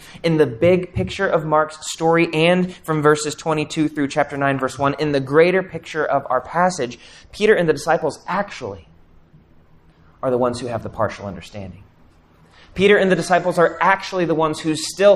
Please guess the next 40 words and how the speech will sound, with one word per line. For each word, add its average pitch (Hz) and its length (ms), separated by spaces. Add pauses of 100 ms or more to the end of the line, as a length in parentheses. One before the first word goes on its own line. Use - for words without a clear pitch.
(160)
they 185 100
see 208 280
Jesus, 185 880
but 180 80
he 165 100
still 208 240
just 202 220
looks 180 160
like 185 160
a 185 40
walking 180 400
tree 185 560
because 180 260
they 190 160
expect 185 380
him 202 380 (160)
to 196 80
be 185 140
some 190 240
great 180 280
king 175 400 (800)
who's 185 140
gonna 196 180
rule 180 760
over 190 220
this 160 300
earth - 520 (280)
right 160 240
now 175 640 (100)
with 160 140
military 165 480
power 151 420
and 156 140
nationalistic 151 600
power 151 380
against 139 280
the 143 80
Pharisees 180 560
and 139 200
Rome 147 320